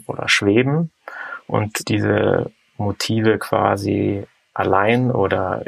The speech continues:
im Spiel untereinander quasi betrachten. Und während man sich in diesem Raum befindet, spielt ein, so eine Art Soundtrack, der sich halt, äh, auf diese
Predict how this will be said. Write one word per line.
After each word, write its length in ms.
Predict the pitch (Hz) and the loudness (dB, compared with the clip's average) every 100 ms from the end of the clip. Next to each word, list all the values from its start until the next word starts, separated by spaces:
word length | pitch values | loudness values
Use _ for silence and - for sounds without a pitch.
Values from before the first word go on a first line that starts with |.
| - | -12
im 160 | - 113 | -8 -4
Spiel 320 | - 117 113 | -2 0 2
untereinander 600 | 123 127 120 117 113 117 | 2 2 2 2 2 0
quasi 400 | 113 - 113 113 | -2 0 2 2
betrachten. 800 | 113 113 - 123 123 - 135 156 _ - - - - - | -2 -2 -2 -2 -2 -4 -4 -4 _ -18 -16 -16 -16 -8
Und 380 | - 110 104 98 | -2 0 0 0
während 240 | 104 107 | 0 2
man 180 | 113 107 | 0 0
sich 160 | 110 - | 0 -2
in 140 | 107 | -2
diesem 500 | 101 98 98 95 95 - - - | -2 -2 -2 -4 -8 -14 -4 2
Raum 200 | 101 117 | 2 2
befindet, 580 | - - 135 156 156 | 0 0 2 2 0
spielt 480 | - - 113 104 - | -6 -4 -2 -2 -4
ein, 260 | 98 95 95 | -8 -8 -8
so 100 | 101 | -4
eine 100 | 95 | -2
Art 160 | - | -4
Soundtrack, 580 | - 104 131 139 135 135 - - - - - - | 0 2 2 2 0 -2 -16 -20 -20 -20 -20 -6
der 100 | 113 | -2
sich 160 | 110 - | -2 0
halt, 360 | 107 107 - - | 0 0 -4 -2
äh, 320 | 107 101 98 | 2 2 2
auf 180 | - - | 0 -2
diese 540 | - 98 98 95 98 | -2 0 0 -2 -4